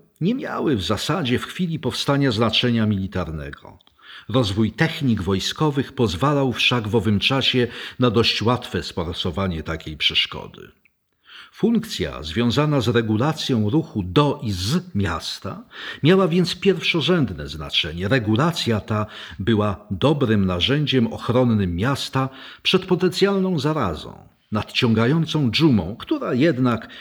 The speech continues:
do miasta nie dotarła. Rogatki powązkowskie nie przetrwały drugiej wojny światowej. Wały Lubomirskiego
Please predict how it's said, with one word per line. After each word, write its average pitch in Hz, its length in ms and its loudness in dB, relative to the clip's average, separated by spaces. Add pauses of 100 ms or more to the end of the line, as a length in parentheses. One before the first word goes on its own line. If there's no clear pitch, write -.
(160)
do 123 140 4
miasta 90 680 -4
nie 87 180 -2
dotarła. 69 760 -14 (600)
Rogatki 110 560 0
powązkowskie 87 960 -6 (180)
nie 160 120 0
przetrwały 98 760 -2
drugiej 80 640 -4
wojny 73 380 -10
światowej. - 800 -12 (1600)
Wały 185 360 0
Lubomirskiego 104 1040 -4